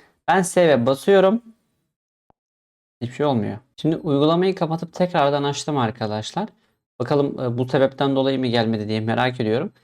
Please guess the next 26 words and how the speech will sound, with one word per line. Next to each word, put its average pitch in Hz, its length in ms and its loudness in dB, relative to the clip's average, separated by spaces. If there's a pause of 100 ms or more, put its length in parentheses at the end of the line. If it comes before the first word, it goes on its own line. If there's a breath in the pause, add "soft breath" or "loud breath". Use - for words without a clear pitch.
(200)
Save'e 160 460 2
bastım. 175 360 0
Bakın 156 240 -2
geldi 135 280 0
şu 123 160 -6
anda. 101 320 -6 (640)
Süper. 123 400 -4
Yani 135 140 0
özetle 156 440 2
neyi 151 180 2
anlatmaya 123 460 -2
çalışıyorum 110 520 -6
arkadaşlar? 110 640 -6 (440 soft breath)
Biz 170 180 -2
şu - 260 -4
işlemi 185 640 -2 (720)
butona 156 420 -2
basınca 165 380 0
yapıyoruz. 113 640 -4
Yani 123 460 0 (320 loud breath)
cihazın 156 400 0
hafızasındaki 156 960 -2
veriyi 147 360 4
al 170 220 2 (580)
ve 143 60 4
getir 147 520 2